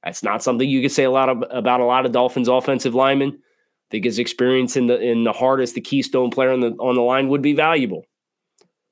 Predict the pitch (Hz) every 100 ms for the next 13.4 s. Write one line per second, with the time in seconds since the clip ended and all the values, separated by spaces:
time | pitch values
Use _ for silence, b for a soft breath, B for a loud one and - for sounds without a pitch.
0 | _ _ _ _ _ _ _ _ 123 131
1 | - 127 120 127 135 135 123 143 143 135
2 | 127 127 127 127 123 117 127 - 120 127
3 | 127 120 123 127 123 123 135 131 - 156
4 | 156 135 80 - - _ _ _ - 104
5 | 127 123 135 127 127 143 117 - 135 131
6 | - 131 117 117 127 123 120 120 117 -
7 | 117 123 113 - 104 _ - 185 - 110
8 | 101 117 - _ _ _ _ _ _ 107
9 | 110 120 113 - 123 180 107 123 180 180
10 | - 190 170 165 165 143 143 143 143 101
11 | - 117 107 - 73 - _ _ _ _
12 | _ _ _ _ 147 143 147 131 156 185
13 | - 135 117 -